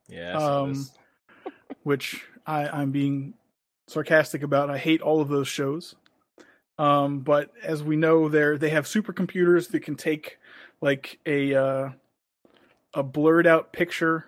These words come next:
Speaker 2: of someone from across the city and successfully make an arrest, you know, in the next hour. So Google Brain, which I didn't know existed, it's a thing, has, um,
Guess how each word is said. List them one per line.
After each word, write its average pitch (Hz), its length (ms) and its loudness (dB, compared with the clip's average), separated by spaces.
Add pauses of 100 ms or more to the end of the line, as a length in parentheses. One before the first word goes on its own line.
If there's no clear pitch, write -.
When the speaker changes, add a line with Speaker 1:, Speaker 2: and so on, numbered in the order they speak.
(160)
Speaker 2:
of 139 300 -4
someone 151 360 0
from 143 200 -4
across 147 360 -2
the - 60 -16
city 151 520 -2
and 143 260 -8
successfully 151 480 -2
make 151 220 0
an 139 80 -6
arrest, 143 480 -4 (400)
you 147 100 -8
know, 143 160 -8
in 147 160 -8
the 139 60 -4
next 139 320 -4
hour. 139 420 -4
So 139 380 0 (1300)
Google 190 280 0
Brain, 156 540 2 (200)
which 147 440 -8
I 156 100 -8
didn't 143 240 -4
know 143 140 -4
existed, 135 580 -8 (180)
it's - 120 -18
a 143 40 -14
thing, 147 380 0 (580)
has, 139 440 0
um, 139 560 0